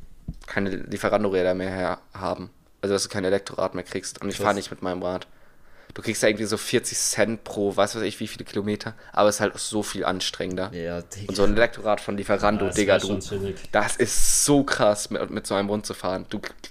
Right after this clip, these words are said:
Speaker 1: ey, generell, glaub ich, Elektrofahrräder, Fahrräder, du,
Speaker 2: Klau
Speaker 1: du
Speaker 2: halt einfach
Speaker 1: pacerst da, du
Speaker 2: eins.
Speaker 1: so durch die Stadt. Ja, Mann.
Speaker 2: Stick,
Speaker 1: Das ist schlau.
Speaker 2: Sticky.
Speaker 1: Ja, nee, ich war das mal wirklich am Überlegen, weil halt flexibel und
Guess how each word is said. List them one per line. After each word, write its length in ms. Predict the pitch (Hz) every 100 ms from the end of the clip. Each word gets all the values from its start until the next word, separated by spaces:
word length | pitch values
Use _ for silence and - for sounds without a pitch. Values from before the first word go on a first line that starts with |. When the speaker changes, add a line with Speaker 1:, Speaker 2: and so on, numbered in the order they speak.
| - - -
Speaker 1:
ey, 240 | 98 95 -
generell, 460 | 101 98 101 101 - -
glaub 120 | 104
ich, 80 | 95
Elektrofahrräder, 720 | 90 95 - - 92 92 - - _
Fahrräder, 340 | - 98 95 92
du, 100 | 101
Speaker 2:
Klau 160 | 113 127
Speaker 1:
du 40 |
Speaker 2:
halt 100 | 110 104
einfach 160 | 104
Speaker 1:
pacerst 160 | 101 95
da, 60 | 92
du 60 |
Speaker 2:
eins. 160 | 104 98
Speaker 1:
so 100 | 110
durch 180 | 107 -
die 100 | 95
Stadt. 300 | - 98 - - _ - - _ _ _ _
Ja, 160 | 113 117
Mann. 300 | 104 95 92 - _ _ _ _ _ _ _ _ _ _ -
Speaker 2:
Stick, 220 | - 101
Speaker 1:
Das 160 | 110 107
ist 120 | -
schlau. 240 | 101 90
Speaker 2:
Sticky. 480 | 92 - - 113 117 - - - _ _ - - - - - - - - - - - - 95
Speaker 1:
Ja, 80 |
nee, 140 | 95 95
ich 100 | 95
war 80 | 123
das 120 | 127
mal 120 | 113 110
wirklich 220 | 110 107
am 100 | 95
Überlegen, 580 | 98 104 107 113 120 - - - -
weil 160 | 101 101
halt 160 | 101
flexibel 680 | - 110 - - 127 127 117
und 360 | 78 101 98